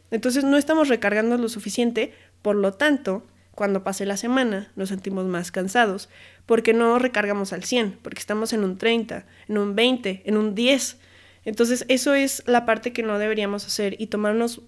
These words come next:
muy, muy en serio. Yo creo que es primordial el, el tomar tus descansos, el tomar tiempo para ti. Incluso si te vuelves así super rush como yo ahorita esta semana,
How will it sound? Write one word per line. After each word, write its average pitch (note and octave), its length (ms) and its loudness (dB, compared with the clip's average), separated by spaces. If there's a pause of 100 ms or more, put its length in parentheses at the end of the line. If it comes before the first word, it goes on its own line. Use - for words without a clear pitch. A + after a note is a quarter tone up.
muy, A#3+ 520 4
muy B3 300 4
en A#3+ 80 2
serio. A3 260 0
Yo B3 140 4
creo B3 160 -4
que C#4 80 0
es C4 100 -4 (480)
primordial G#3+ 760 4 (720)
el, G#3 580 6
el G3+ 220 2
tomar G#3+ 720 2
tus C4 280 -2
descansos, A3 840 0
el G3+ 200 -2
tomar G3+ 460 0
tiempo A#3 400 0
para F#3 260 0
ti. C#4 340 0 (100)
Incluso B3+ 420 4
si D4 200 2
te G3 480 2 (340)
vuelves A#3 380 6
así B3 200 -2
super A#3+ 340 2
rush G#3+ 300 4
como B3 340 4
yo G#3+ 240 6
ahorita G#3+ 380 4
esta A#3 200 0
semana, A#3 600 2